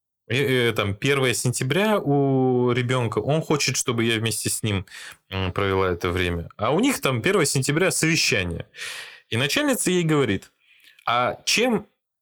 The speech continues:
ну, почему ты ставишь себя выше твоих коллег, у которых нет детей, а им нужно вовремя прийти? Почему,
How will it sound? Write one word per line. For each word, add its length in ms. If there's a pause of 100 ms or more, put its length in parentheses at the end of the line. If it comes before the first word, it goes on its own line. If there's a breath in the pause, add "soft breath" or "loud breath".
(240)
ну, 260
почему 440
ты 140
ставишь 340
себя 260
выше 520 (880)
твоих 260
коллег, 560
у 80
которых 400
нет 280
детей, 520 (480)
а 100
им 200
нужно 300
вовремя 460
прийти? 500
Почему, 500